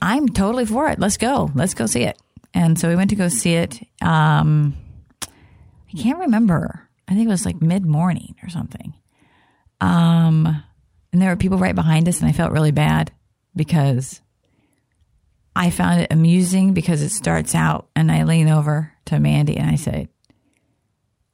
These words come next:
"I have no idea what's going on right now." Like, had no idea.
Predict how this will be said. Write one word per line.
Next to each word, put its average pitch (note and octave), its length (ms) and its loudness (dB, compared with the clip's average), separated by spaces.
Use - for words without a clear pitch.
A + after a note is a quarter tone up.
"I G3 60 0
have D#3+ 320 0
no D3+ 720 2
idea - 320 -4
what's - 140 -10
going - 220 -6
on A#1+ 100 -10
right G1+ 160 -10
now." G1+ 280 -8
Like, - 360 -8
had F3 160 0
no D#3 100 2
idea. C#3 380 -4